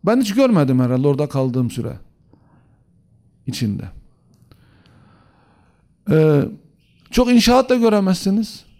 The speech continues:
Hepsi eski inşaat. Ama gidin bakın, hepsi gayet düzenli, planlı. Yüz sene evvel adam şehri güzel planlamış.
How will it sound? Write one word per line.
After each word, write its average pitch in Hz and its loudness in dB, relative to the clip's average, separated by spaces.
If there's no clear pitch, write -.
Hepsi - 2
eski 240 2
inşaat. - -2
Ama 202 2
gidin 247 2
bakın, 269 0
hepsi 254 0
gayet 202 2
düzenli, 165 2
planlı. 139 -2
Yüz 247 4
sene 156 2
evvel 139 2
adam 196 0
şehri 185 2
güzel 165 0
planlamış. 110 -6